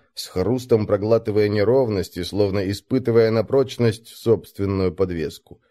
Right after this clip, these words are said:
Вектор внимательно всматривался в горизонт, отслеживая изменения ландшафта.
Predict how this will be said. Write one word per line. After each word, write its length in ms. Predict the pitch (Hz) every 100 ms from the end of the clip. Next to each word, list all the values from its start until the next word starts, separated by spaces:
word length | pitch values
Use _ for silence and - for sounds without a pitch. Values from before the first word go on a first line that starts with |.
| _ _ _ -
Вектор 640 | 95 95 170 190 190 175
внимательно 600 | 147 160 170 165 151 151
всматривался 720 | 143 151 156 147 147 143 123 139
в 80 |
горизонт, 560 | 127 151 156 202 156 110
отслеживая 720 | 98 - 104 101 92 92 98
изменения 540 | 92 101 101 98 101
ландшафта. 760 | 98 110 117 - 120 - _